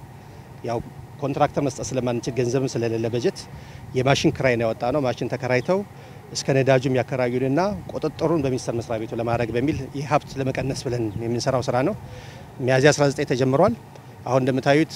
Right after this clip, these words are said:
ይሄ ማሽን ሲጀመር ውሉ ላይ በገባ ነው። እ፣ ለዚችኛዋ ብቻ አስራ ሁለት ማሽነሪ አቅርቦ በየቀኑ፣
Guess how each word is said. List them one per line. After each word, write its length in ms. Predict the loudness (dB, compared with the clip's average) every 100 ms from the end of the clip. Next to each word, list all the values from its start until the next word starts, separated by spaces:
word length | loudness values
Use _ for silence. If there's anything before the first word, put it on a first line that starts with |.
| -14 -14 -8
ይሄ 120 | 0
ማሽን 260 | 2 2 0
ሲጀመር 480 | -4 0 2 4 4
ውሉ 180 | 2 4
ላይ 180 | 6 6 4 0 -4 -4
በገባ 300 | 0 0 4 4
ነው። 140 | 4 0 -8 -18 -18 -18 -14
እ፣ 100 | -6 -4 -2 0
ለዚችኛዋ 600 | 2 2 0 0 4 4
ብቻ 200 | 4 0 2 2
አስራ 220 | 0 0
ሁለት 220 | 0 0
ማሽነሪ 380 | -2 -4 -6 -6 -8 -12 -18 -18 -16 -8 -6
አቅርቦ 340 | -4 -2 0 0 -2 -10 -18 -18 -16 -8
በየቀኑ፣ 580 | -6 0 0 2 4